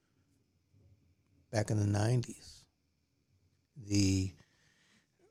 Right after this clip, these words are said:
Murrow Federal Building, the truth behind that,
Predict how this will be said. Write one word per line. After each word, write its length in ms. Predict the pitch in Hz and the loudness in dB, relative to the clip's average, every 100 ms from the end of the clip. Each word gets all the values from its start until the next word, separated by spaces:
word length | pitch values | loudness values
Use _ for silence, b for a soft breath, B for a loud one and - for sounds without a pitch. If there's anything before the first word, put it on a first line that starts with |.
| _ _ - | _ _ -16
Murrow 680 | 110 107 110 104 101 101 98 - | -6 2 6 6 6 4 0 -6
Federal 320 | 127 120 107 | -2 -2 -2
Building, 420 | 101 95 98 107 _ _ _ _ _ _ _ _ _ _ _ _ _ _ _ _ - | -4 -10 -10 -16 _ _ _ _ _ _ _ _ _ _ _ _ _ _ _ _ -14
the 80 | |
truth 420 | 107 - 120 101 - | -12 -2 2 2 -2
behind 440 | 104 101 98 98 | -2 0 0 -2
that, 400 | 101 117 107 - | -2 -2 -4 -10